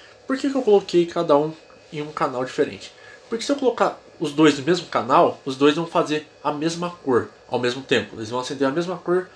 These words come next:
ao mesmo tempo. Não vou conseguir controlar um com uma cor e o outro com outra cor diferente. Aí fica meio chato. Então, como eu quero uma coisa diferente, eu quero que cada hora um par led faça uma cor, então eu coloquei eles em canais diferentes.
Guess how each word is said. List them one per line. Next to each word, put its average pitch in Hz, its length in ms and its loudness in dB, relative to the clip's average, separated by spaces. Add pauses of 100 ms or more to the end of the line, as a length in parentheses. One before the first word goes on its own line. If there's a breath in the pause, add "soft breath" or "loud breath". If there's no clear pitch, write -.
(140 loud breath)
ao - 80 -8
mesmo 185 240 -2
tempo. 139 320 -2
Não 147 120 -2
vou 160 260 -2
conseguir 160 300 -6
controlar 151 440 2
um 160 180 -4
com 175 140 -14
uma 151 120 2
cor 180 320 6
e 180 40 0
o 175 60 0
outro 175 220 0
com - 120 0
outra 165 220 2
cor 170 140 2
diferente. 143 580 -2 (480 loud breath)
Aí 131 100 4
fica 170 240 -2
meio 175 220 0
chato. - 360 0
Então, 190 300 -2 (520 loud breath)
como 202 160 0
eu 214 60 6
quero 175 200 2
uma 160 120 2
coisa 147 220 0
diferente, 170 640 0
eu 123 60 -14
quero 139 200 0
que - 120 -12
cada 151 260 0
hora 135 260 2 (380 loud breath)
um 147 120 -6
par 147 200 8
led 123 300 0
faça 135 280 -6
uma 120 140 -8
cor, 175 280 -4
então 165 200 -6
eu 165 40 -8
coloquei 165 360 -4
eles 151 160 -2
em 160 40 -12
canais 151 280 -8
diferentes. - 500 -6